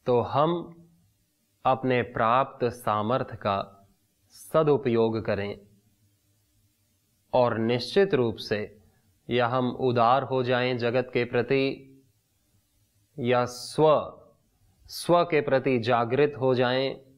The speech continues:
स्वाधीन हो जाएं कि कोई जगत का प्रभाव हम पर ना पड़े, हम स्वाधीन हो जाएं या हम ईश्वर के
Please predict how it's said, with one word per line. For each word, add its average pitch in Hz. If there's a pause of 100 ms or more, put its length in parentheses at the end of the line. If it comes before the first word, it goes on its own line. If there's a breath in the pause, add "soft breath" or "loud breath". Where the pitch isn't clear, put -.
(1600)
स्वाधीन 135
हो 120
जाएं 127 (1000)
कि 135
कोई 131
जगत 131
का 127
प्रभाव 120
हम 127
पर 131
ना 127
पड़े, 127 (1200)
हम 127
स्वाधीन 123
हो 117
जाएं 123 (520 soft breath)
या 131
हम 131
ईश्वर 127
के 131